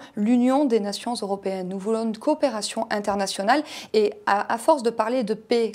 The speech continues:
comme il fait, moi ce que je constate, euh, c'est que,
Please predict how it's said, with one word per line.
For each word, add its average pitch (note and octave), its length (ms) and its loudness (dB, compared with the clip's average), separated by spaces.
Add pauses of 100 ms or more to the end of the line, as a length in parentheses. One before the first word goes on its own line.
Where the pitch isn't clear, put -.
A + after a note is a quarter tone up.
comme G3 220 -6
il G3 100 -4
fait, D#4 300 2 (240)
moi A3+ 140 0
ce A3+ 80 -6
que A3 80 -6
je - 100 -8
constate, C4 580 0 (240)
euh, F#3+ 220 6
c'est - 280 -2
que, G#3 280 2